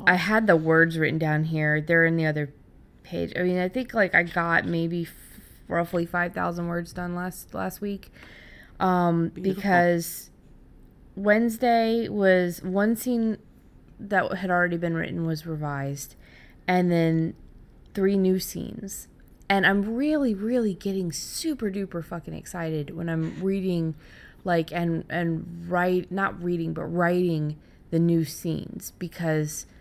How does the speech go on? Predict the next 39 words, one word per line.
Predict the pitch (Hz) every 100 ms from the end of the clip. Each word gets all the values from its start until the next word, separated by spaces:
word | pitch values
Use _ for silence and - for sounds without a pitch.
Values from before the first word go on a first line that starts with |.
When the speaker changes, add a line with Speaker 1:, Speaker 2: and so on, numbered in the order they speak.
| - -
Speaker 1:
again, | - 185 185 156 -
all | 196 226 233
of | 196
this | 190 -
work | 190 190 180
that | 160
goes | 170 165 160
into | 160 160
that | 147 - - -
three-inch | 269 262 240 233 - 208 180 -
thick | - 190 156 156
binder | 147 160 165 180 170 139 131 - -
of | 170 156 156 - -
notes | 180 170 170 - -
for | - 165
Fulton | - 156 156
Hills | 156 151 147 -
and | 160 151 147
the | 147
house | 151 147
on | 151
Andrews | 147 147 139
Ave | 147 143 135 - - - - - - -
has | - 202 170
really | 180 196 196 180
just | 170 160
helped | - - 190 - 190
me | 165
hone | 151 - 175 175
in | 170 160
and | 147
focus. | - 156 156 151 -
I | 196 247
cannot | - - 226 220 208 -
thank | 196 185
you | 196
enough, | 165 160 165 156 160
and, | 170
like, | 165 160